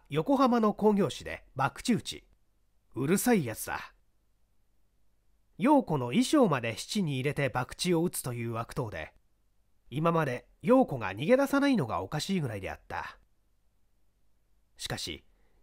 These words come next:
陽子に恋人があるという噂を小耳にしたのは、ようやく三日前だ。おまけにその恋人が、職業野球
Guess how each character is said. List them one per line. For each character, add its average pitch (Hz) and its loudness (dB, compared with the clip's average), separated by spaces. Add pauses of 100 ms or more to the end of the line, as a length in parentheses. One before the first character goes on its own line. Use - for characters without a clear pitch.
(180)
陽 247 6
子 131 -4
に 101 -8
恋 247 2
人 254 2
が 247 2
あ 247 4
る 214 0
と 165 -2
い 151 -2
う 143 -2
噂 143 0
を 135 -2
小 131 -8
耳 170 0
に 156 -4
し - -8
た 139 -4
の 107 -6
は、 76 -6 (720)
よ 160 2
う 226 2
や 214 0
く 170 -4
三 123 -6
日 - -4
前 180 0
だ。 87 -10 (1800)
お 131 -4
ま 143 0
け 135 -6
に 123 -8
そ - -4
の 208 2
恋 170 -2
人 147 -4
が、 123 -6 (800)
職 175 0
業 254 6
野 208 2
球 85 -12